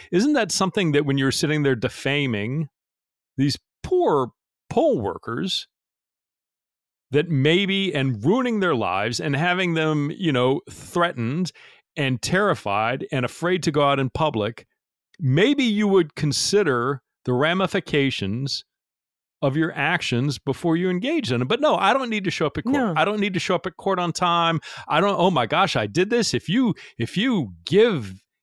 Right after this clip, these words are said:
Speaker 1: them what they're asking for, it will be the end of him, because there are
Speaker 2: Well,
Speaker 1: no
Speaker 2: here's
Speaker 1: consequences for
Speaker 2: well,
Speaker 1: Rudy
Speaker 2: here's
Speaker 1: Giuliani.
Speaker 2: the
Speaker 1: None.
Speaker 2: thing, and this is what I would argue. I'd be like, "Look, it would have cost you maybe three hundred fifty thousand dollars to comport with discovery,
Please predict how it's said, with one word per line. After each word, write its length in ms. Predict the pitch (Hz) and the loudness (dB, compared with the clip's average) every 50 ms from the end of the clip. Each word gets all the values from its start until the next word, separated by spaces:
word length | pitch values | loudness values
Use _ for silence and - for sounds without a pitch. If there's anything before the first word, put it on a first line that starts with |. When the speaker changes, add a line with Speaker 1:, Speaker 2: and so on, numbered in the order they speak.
| _ _ - 147 175 - _ | _ _ -20 -20 -20 -18 _
Speaker 1:
them 420 | 107 107 143 190 233 202 156 123 117 | -4 0 2 2 2 2 2 0 0
what 200 | 127 139 131 - | 0 -2 0 -2
they're 200 | 139 120 110 - | -4 -4 -4 -4
asking 420 | 143 185 220 214 - - 139 - | -2 0 0 -2 0 -2 -4 -4
for, 260 | - 139 127 120 127 - | 0 0 0 0 0 0
it 40 | 151 | -2
will 140 | 165 196 165 | 0 0 0
be 220 | 131 123 180 190 | 0 0 -2 -2
the 140 | 151 127 - - | -2 -2 -2 0
end 220 | 220 311 381 359 | -2 -2 0 0
of 100 | 240 - | 0 0
him, 300 | 120 98 82 73 82 - _ _ _ _ _ _ _ _ _ _ _ _ _ _ - 135 - | 0 -2 -4 -8 -12 -20 _ _ _ _ _ _ _ _ _ _ _ _ _ _ -18 -2 -2
because 300 | 214 - 254 254 196 208 | 0 2 2 2 2 4
there 160 | 254 254 254 | 4 4 4
are 80 | 247 262 | 4 4
Speaker 2:
Well, 80 | 269 | 4
Speaker 1:
no 60 | 262 349 | 4 4
Speaker 2:
here's 100 | 359 - | 4 4
Speaker 1:
consequences 880 | 214 196 - - - 147 123 - - 113 98 87 - - - - - _ _ _ _ _ _ | 2 2 0 -2 -2 -2 -2 -2 -2 -4 -4 -2 -2 -2 -2 -2 -4 _ _ _ _ _ _
for 120 | - 160 160 | 0 2 2
Speaker 2:
well, 100 | 156 160 | 4 4
Speaker 1:
Rudy 120 | - 143 131 | 4 4 4
Speaker 2:
here's 160 | - 196 131 | 2 2 2
Speaker 1:
Giuliani. 520 | 123 120 107 98 90 90 - - - 117 - _ | 0 0 0 -2 -4 -6 -8 -12 -16 -18 -20 _
Speaker 2:
the 100 | - 247 _ - | -20 -20 _ -4
Speaker 1:
None. 320 | 180 233 233 202 156 107 | 2 4 4 4 4 4
Speaker 2:
thing, 380 | - 392 359 214 135 110 107 - | 2 2 0 0 0 -4 -6 -6
and 220 | - 196 175 220 | -6 -6 -4 -2
this 180 | 302 370 - - | -2 -2 0 0
is 160 | 370 269 240 | -2 0 2
what 140 | 233 233 208 | 0 0 2
I 120 | 202 208 233 | 2 0 2
would 160 | 196 147 131 | 0 0 0
argue. 420 | 127 120 131 151 147 196 185 214 | 0 -2 -2 -2 0 0 2 2
I'd 200 | - - 202 220 | 0 0 -2 0
be 80 | 240 240 | 0 0
like, 220 | 220 226 208 214 | 0 0 -2 0
"Look, 260 | 254 262 208 - - - - | 2 0 0 0 -2 -8 -2
it 160 | - - - | -2 -2 0
would 140 | - 302 262 | 2 2 0
have 100 | 220 - | 0 0
cost 320 | - 226 214 208 202 - | 2 2 2 2 2 0
you 80 | - 202 | -2 0
maybe 240 | 196 190 196 185 185 | 0 0 0 0 -2
three 220 | - - 190 185 | -2 0 0 2
hundred 280 | 196 196 202 180 170 175 | 2 2 2 0 0 0
fifty 260 | - 185 - - 185 | -2 -4 -2 -2 -4
thousand 340 | 165 - 180 175 175 175 165 | -2 0 0 0 0 0 0
dollars 480 | 151 156 202 254 226 143 127 - - - | 0 0 2 2 2 0 -2 -4 -6 -6
to 140 | - - 170 | -4 -6 -4
comport 420 | - 180 165 - - 175 156 - | -2 -2 -4 0 0 0 0 0
with 180 | 165 151 156 - | 0 -4 -4 -4
discovery, 580 | 143 - - - 160 196 185 151 131 143 156 | -8 -8 -2 -2 0 0 0 0 0 -2 -2